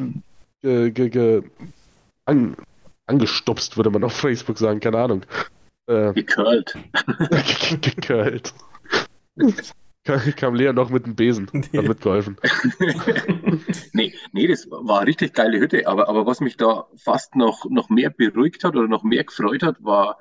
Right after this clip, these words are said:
Speaker 2: der Speed, den er da entwickelt hat. Dass er
Speaker 1: Ja.
Speaker 2: wirklich da mit Vollgas in die Kurve gegangen ist, also ohne jetzt Rücksicht auf Verluste. Und das magst du nicht, was man ja als manchmal schon gedacht hat, dass er vielleicht auch irgendwo Wehwehchen hat am Knie wieder.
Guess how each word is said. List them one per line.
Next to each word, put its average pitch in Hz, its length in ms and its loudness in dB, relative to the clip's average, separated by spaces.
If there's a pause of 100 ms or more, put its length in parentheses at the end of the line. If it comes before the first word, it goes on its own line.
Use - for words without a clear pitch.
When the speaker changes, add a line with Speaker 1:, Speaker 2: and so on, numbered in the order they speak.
(380)
Speaker 2:
der 101 120 2
Speed, - 400 -4
den 104 120 2
er 92 80 2
da 82 140 -2
entwickelt 90 440 -2
hat. - 300 -4
Dass - 200 -4
er 120 100 0
Speaker 1:
Ja. 113 120 2
Speaker 2:
wirklich 139 340 0
da 120 180 0
mit 123 160 2
Vollgas 123 520 0
in 120 140 -4
die 117 100 0
Kurve 131 320 0
gegangen 131 340 0
ist, 123 200 0
also 117 320 2
ohne 135 240 2
jetzt 131 200 -2
Rücksicht 131 320 -6
auf - 160 0
Verluste. 123 400 0
Und 98 80 0
das 98 140 -4
magst - 340 -4
du 120 80 2
nicht, 117 400 0
was - 360 -6
man 127 160 2
ja - 120 2
als - 220 -6
manchmal 131 320 -2
schon 123 120 -2
gedacht 120 320 -2
hat, 139 120 -2
dass 113 120 2
er 117 60 0
vielleicht 110 320 -4
auch 127 200 0
irgendwo 127 420 0
Wehwehchen 117 640 0
hat 135 140 -2
am 117 180 0
Knie 143 320 0
wieder. 143 260 -2